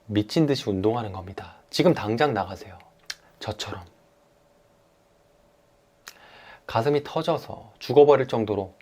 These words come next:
그렇게 운동을 하는 겁니다. 정말 죽지 마시고요. 숨을 쉬고 싶다는 생각만 나잖아요, 벌써. 그렇죠? 그걸 반복하셔야 됩니다. 내가 집중할 수 있고 아무 생각도 안 나는 그 운동을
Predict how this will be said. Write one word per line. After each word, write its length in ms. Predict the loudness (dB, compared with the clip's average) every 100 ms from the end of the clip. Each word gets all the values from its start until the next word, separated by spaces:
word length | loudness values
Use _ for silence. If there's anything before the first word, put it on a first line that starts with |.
| 0
그렇게 420 | 4 4 4 -2
운동을 440 | 0 0 -2 -2
하는 160 | -6 -10
겁니다. 440 | -10 -14 -16 -20 _
정말 240 | -2 -2
죽지 240 | -2 -6 -8
마시고요. 420 | -8 -12 -16 -20 -6
숨을 260 | 2 2
쉬고 180 | 4 2
싶다는 360 | 0 2 2 2
생각만 640 | -2 -4 -4 -4 -6 -10 -10
나잖아요, 480 | -8 -8 -10 -12 -16
벌써. 340 | -16 -16 -18 -20 _
그렇죠? 320 | -10 -10 -16 _ -2
그걸 420 | 0 2 2 0
반복하셔야 720 | -8 -8 -6 -6 -8 -10 -14
됩니다. 260 | -18 -20 -2
내가 220 | 0 2
집중할 520 | 0 -6 -4 -2 0
수 140 | -2 -4
있고 320 | -6 -2 -2
아무 320 | 2 2 2 0
생각도 340 | -2 -2 -2
안 140 | -2
나는 180 | -2 -8
그 140 | -6 -4
운동을 640 | -2 0 4 4 4 -8